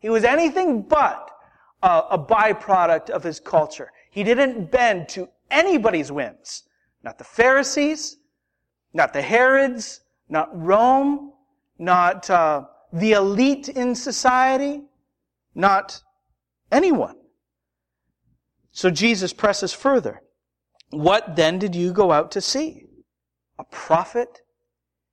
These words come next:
Yes, I tell you, and more than a prophet. This is he of whom it is written, 'Behold, I send my messenger before your face, who will prepare your way before you.'"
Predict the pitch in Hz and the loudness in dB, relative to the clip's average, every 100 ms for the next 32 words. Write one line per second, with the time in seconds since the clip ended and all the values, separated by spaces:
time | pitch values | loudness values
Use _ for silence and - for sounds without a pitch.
0 | _ _ 151 165 196 - - - - - | _ _ -6 0 0 -2 -8 -8 -8 -12
1 | _ _ _ _ 156 214 - 226 226 214 | _ _ _ _ 2 2 2 2 2 2
2 | 214 226 214 _ - 208 208 202 190 220 | 2 0 -2 _ 0 2 2 2 4 4
3 | 247 247 185 175 151 - 151 117 - - | 6 4 2 0 0 -2 -2 -2 -6 -20
4 | - - _ - _ 147 156 269 277 302 | -20 -20 _ -20 _ -4 0 0 0 -2
5 | 277 - 214 214 214 - 156 147 214 233 | -2 -2 -2 0 0 -2 -4 -2 2 2
6 | 233 233 214 220 180 185 - 180 175 _ | 2 0 2 2 0 -2 -2 -12 -12 _
7 | _ _ 190 180 139 214 214 147 120 - | _ _ -4 -4 0 2 4 2 -2 -6
8 | 165 160 - - 220 262 262 254 220 220 | -4 -2 -4 0 2 2 2 2 2 -2
9 | - 214 208 202 196 - 196 196 190 - | -2 -4 -2 0 -2 2 2 2 0 0
10 | 175 135 - - - _ _ _ _ _ | -2 -2 -10 -14 -14 _ _ _ _ _
11 | 233 226 202 196 160 - 214 233 240 240 | 2 4 2 0 -6 -2 2 2 2 2
12 | 226 214 175 185 180 175 165 165 _ 165 | 2 2 4 4 4 2 -2 -8 _ 0
13 | 160 127 110 92 | 0 0 -10 -20